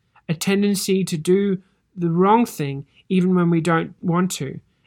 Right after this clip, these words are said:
and a tendency to prioritize ourselves over others. But at the same time, Jeremiah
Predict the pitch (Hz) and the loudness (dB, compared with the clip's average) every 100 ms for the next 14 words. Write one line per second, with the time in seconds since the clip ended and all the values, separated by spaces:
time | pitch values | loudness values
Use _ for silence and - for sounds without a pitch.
0 | - 160 156 190 190 190 180 180 160 156 | -4 -2 0 0 4 4 2 -2 -4 -4
1 | 170 165 175 180 180 165 147 151 - 185 | -2 0 0 -2 -2 -2 -4 -6 -4 -2
2 | 156 151 - 147 - 151 139 139 - - | -2 -4 -8 -6 -4 -6 -8 -14 -18 -20
3 | _ _ _ _ _ _ _ _ - 185 | _ _ _ _ _ _ _ _ 0 2
4 | 180 196 - 233 247 226 214 196 147 143 | 4 2 2 2 2 0 0 0 -2 -6
5 | 151 _ _ - 190 208 214 170 160 151 | -12 _ _ -4 2 4 6 4 2 0